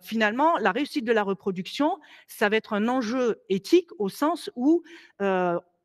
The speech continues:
quand on va permettre aux vaches de rest-, de, de mieux réussir la reproduction, on va leur permettre d'avoir une longévité supérieure et, euh, donc une carrière productive, euh,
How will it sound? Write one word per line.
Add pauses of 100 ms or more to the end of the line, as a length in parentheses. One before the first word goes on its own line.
(420)
quand
on
va
permettre
aux
vaches
de
rest-,
de,
de
mieux
réussir
la
reproduction, (240)
on
va
leur
permettre
d'avoir
une
longévité
supérieure (440)
et,
euh,
donc
une
carrière
productive,
euh,